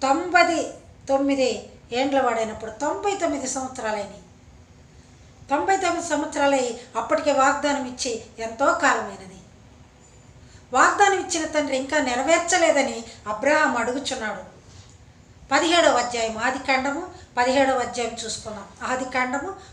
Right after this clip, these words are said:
పదిహేడవ అధ్యాయం తీయండి, బైబిల్ తీయండి, రండి, వాక్య భాగం చదవండి. అబ్రహాము తొంభై తొమ్మిది ఏండ్ల వాడైనప్పుడు యెహోవా అతనికి ప్రత్యక్షమై,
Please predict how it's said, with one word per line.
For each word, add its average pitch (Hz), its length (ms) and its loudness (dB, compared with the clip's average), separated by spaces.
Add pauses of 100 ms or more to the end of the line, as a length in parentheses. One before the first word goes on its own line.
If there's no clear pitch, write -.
(120)
పదిహేడవ 254 460 0
అధ్యాయం 190 440 -10 (140)
తీయండి, 240 420 -4 (240)
బైబిల్ 233 380 -6
తీయండి, 240 420 -6
రండి, 226 360 -4
వాక్య 226 260 -6
భాగం 208 340 -8
చదవండి. 185 380 -14 (840)
అబ్రహాము 392 460 4
తొంభై 302 300 2
తొమ్మిది 285 360 0
ఏండ్ల 311 340 2
వాడైనప్పుడు 254 720 0 (220)
యెహోవా 311 360 4
అతనికి 240 500 0
ప్రత్యక్షమై, 277 800 0